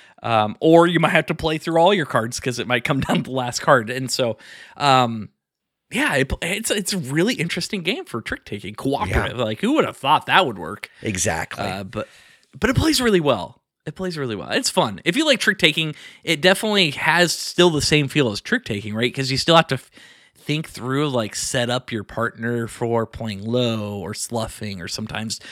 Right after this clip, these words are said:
Speaker 1: trying to go high so then they can slough off, and reading what they're playing and reading what the other person played to try to set up.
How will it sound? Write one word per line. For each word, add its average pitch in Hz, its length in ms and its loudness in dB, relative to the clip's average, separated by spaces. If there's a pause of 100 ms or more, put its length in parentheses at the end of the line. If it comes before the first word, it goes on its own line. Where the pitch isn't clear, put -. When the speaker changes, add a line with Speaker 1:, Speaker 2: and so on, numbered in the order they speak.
(120)
Speaker 1:
trying 165 180 2
to 147 60 4
go 135 200 6
high 127 380 2
so 127 200 0
then 120 240 0
they 135 220 4
can 131 160 -6
slough 120 480 -4
off, 117 340 -4
and 113 160 -8 (220)
reading 151 560 0
what 143 180 2
they're 143 160 2
playing 139 560 -2
and 123 140 -2
reading 135 260 0
what 131 120 0
the - 120 -4
other 123 240 2
person 127 400 -2
played 120 320 -4
to 92 80 -12
try 120 160 -6
to 117 80 -6
set 113 300 -6
up. 120 240 -6